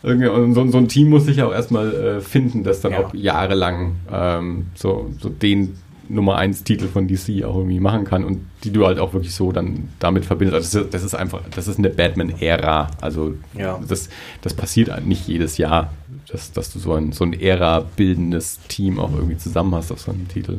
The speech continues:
Speaker 1: klar.
Speaker 2: Das ist jetzt auch was, wo ich ein bisschen überleg halt, ähm, weil ich halt bisher auch immer nur so Miniserien gemacht hab und wie gesagt, immer nur so vier Hefte. Ähm, hier mal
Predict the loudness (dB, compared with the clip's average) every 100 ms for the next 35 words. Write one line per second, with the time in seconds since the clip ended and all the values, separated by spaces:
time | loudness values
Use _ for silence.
0 | -8 -8 -8 -10 -18 -20 -20 -20 _ -20
1 | -20 _ _ _ _ _ _ _ _ _
2 | _ -14 -12 -6 -4 -4 -4 -6 -6 -10
3 | -14 -14 -12 -10 -8 -8 -6 -4 -4 -4
4 | -4 -6 -8 -12 -8 -8 -10 -16 _ _
5 | -20 _ _ _ _ _ _ _ _ _
6 | -8 0 0 2 2 2 2 2 2 2
7 | 4 4 6 4 4 2 0 -2 0 0
8 | 0 -6 -6 0 2 2 -2 -8 _ _
9 | _ _ -12 -4 0 4 4 2 4 4
10 | 4 4 2 2 -2 _ _ -20 -20 -20
11 | _ _ -2 2 2 4 4 6 6 6
12 | 6